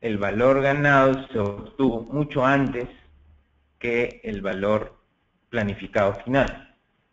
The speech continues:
Entonces, a esto le llamaremos un adelanto. Es decir, ha, ha terminado antes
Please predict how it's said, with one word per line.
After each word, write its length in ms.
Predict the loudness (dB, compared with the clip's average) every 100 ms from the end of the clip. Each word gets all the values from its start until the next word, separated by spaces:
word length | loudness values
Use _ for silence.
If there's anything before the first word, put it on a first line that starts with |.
| _
Entonces, 360 | -8 -6 -8 -10 _ _ _ _ -2
a 180 | 2
esto 280 | 2 2 0
le 120 | 0
llamaremos 580 | 0 -2 0 0 -2 -4
un 180 | -6 -6 -4
adelanto. 680 | -6 -4 -6 -8 -10 -16 _ _ _ _ _ _ _ _ _ _ _ _ _ -12
Es 100 | -6
decir, 540 | -4 -2 -4 -4 -12 _ _ _ _ _ _ -4
ha, 340 | -4 -4 -10 -20 _ _ _ _ -4
ha 180 | 0
terminado 1000 | 4 4 2 2 4 6 6 6 4 0 0
antes 560 | 2 4 2 -2 -8